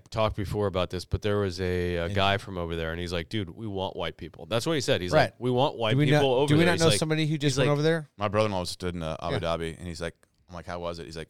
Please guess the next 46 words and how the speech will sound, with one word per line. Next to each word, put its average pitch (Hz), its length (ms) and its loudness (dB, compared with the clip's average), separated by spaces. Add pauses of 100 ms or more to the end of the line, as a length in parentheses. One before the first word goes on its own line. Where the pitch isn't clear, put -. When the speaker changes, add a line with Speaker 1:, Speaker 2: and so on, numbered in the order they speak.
(140)
Speaker 3:
"It's - 140 -14
the 92 120 -10
cl-," - 120 -18
I'm 90 100 -8
like, 87 220 -8 (100)
"Is 92 140 -10
it - 20 -8
the, 85 240 -10
is 98 80 -8
it 95 80 -6
the 92 80 -10
cleanest 98 340 -6
place 92 320 -4
you've 85 100 -8
ever 85 60 -6
been 82 120 -6
in 76 60 -10
your 76 40 -8
life?" 82 120 -4
He 85 40 -12
goes, 85 140 -6
"It's, - 340 -16
it's - 80 -8
spotless." - 580 -6 (560)
He 98 60 -10
goes, 95 60 -2
"It's 90 100 -6
so 104 220 4
awesome." 90 300 2
And 87 60 -8
so 98 120 -4
he 90 80 -4
says, 85 160 -8
"You 92 100 -8
have 101 140 0
to 95 80 -12
come 95 100 -4
with 90 120 -6
us - 20 -10
the 90 60 -10
next 85 120 -8
time 85 120 -8
we 78 60 -8
come." 87 240 -6
I'm - 40 -10
like, - 240 -12